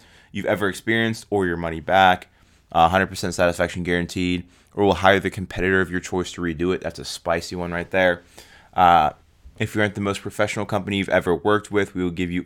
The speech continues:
all of your money back. You'll get the most thorough service ever, or it's free." Or you can just create your own variation of basically the same co-, uh, concept. It's not going to completely, radically revolutionize your business and you're gonna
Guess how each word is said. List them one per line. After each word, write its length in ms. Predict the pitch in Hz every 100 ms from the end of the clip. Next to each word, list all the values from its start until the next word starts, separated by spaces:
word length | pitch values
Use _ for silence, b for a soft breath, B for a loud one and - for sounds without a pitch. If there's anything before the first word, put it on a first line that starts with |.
| _
all 240 | 92 92 95
of 80 |
your 100 | 92
money 220 | 92 92 92
back. 400 | 90 90 - b b b
You'll 140 | - 98
get 140 | 98
the 80 | 98
most 260 | 95 90 -
thorough 240 | 95 92
service 380 | - 98 90 -
ever, 220 | 95 87
or 160 | 87 80
it's 160 | -
free." 560 | - - 117 117 110 104 b b b _
Or 120 | 104
you 80 | 101
can 100 | 90
just 120 | 85
create 220 | - 92
your 120 | 57 80
own 120 | 78
variation 520 | 78 76 78 76 -
of 120 | - 71
basically 340 | 76 - 67
the 60 | 71
same 280 | 78 73
co-, 140 | 69 - -
uh, 300 | - 50 50 -
concept. 560 | - 90 87 95 90 - b b b b -
It's 180 | 101 -
not 260 | 107 107
going 220 | 120 110
to 400 | 101 - 95 92 90
completely, 680 | - 92 107 98 90 95
radically 680 | 90 92 87 92 90 - 92
revolutionize 1080 | 90 87 80 92 95 - 98 87 87 90 -
your 180 | 95 92
business 540 | 85 90 90 90 87
and 140 | 90 85
you're 120 | 87
gonna 280 | 87 87